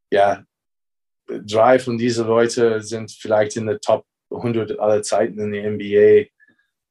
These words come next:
Aber es war eine sehr coole Erfahrung und, äh, dass ich diese Chance hatte und auch mit, mit Pop zu arbeiten und, und Don und Donnie war, war richtig cool für mich.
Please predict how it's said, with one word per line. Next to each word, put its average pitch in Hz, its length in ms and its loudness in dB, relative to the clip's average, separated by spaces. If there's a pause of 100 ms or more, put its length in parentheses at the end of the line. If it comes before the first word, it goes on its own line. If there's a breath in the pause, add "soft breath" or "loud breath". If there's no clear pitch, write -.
(140)
Aber 101 140 2
es 101 160 -6
war 110 200 6
eine 107 260 -6 (300)
sehr 135 360 2
coole 139 380 2
Erfahrung 127 680 -2
und, 104 340 -12 (220)
äh, 101 360 0 (1000)
dass 123 220 0
ich 123 100 -2
diese 117 300 -2
Chance 120 420 -2
hatte 120 400 0
und 107 220 -12
auch 113 300 0
mit, 107 260 -12
mit 104 220 -10
Pop - 320 0
zu 101 240 -2
arbeiten 107 500 0
und, 98 300 -10
und 101 300 -12 (480)
Don 107 360 2
und 98 140 -4
Donnie 101 480 -2
war, 95 500 -4
war 95 260 -2
richtig 107 400 -6
cool 104 160 -6
für 101 140 -14
mich. 104 200 -12